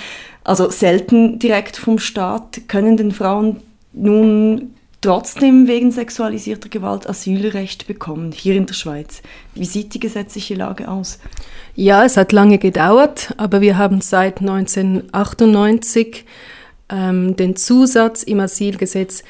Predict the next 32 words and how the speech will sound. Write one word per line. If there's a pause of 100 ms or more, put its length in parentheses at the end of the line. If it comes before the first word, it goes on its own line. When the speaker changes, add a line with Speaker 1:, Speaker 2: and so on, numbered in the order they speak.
(340)
Speaker 2:
den
frauenspezifischen
Fluchtgründen
sei
Rechnung
zu
tragen.
Also
nicht
nur
sexualisierte
Gewalt,
sondern
generell
die
frauenspezifischen
Fluchtgründe.
Das
ist
noch
ein
bisschen
mehr
als
nur
direkt
sexualisierte
Gewalt. (800)
Also
von
Gesetzes
wegen